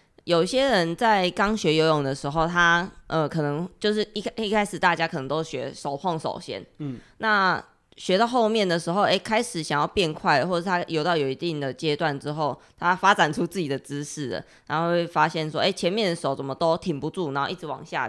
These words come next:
Speaker 1: 掉。那第一个有可能是他身体位置控制的不好，所以有，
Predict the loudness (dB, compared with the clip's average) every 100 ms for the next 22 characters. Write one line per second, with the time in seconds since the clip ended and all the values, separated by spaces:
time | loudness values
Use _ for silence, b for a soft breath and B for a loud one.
0 | 0 0 0 B B B 2 4 4 2
1 | 0 2 4 4 6 6 6 2 0 -2
2 | -4 0 2 2 0 0 0 -2 2 4
3 | 4 -4 -10 -10 -16 _ -4 -2 -2 -2
4 | -4 -2 -4 -2 -6 -6 -2 0 0 2
5 | 2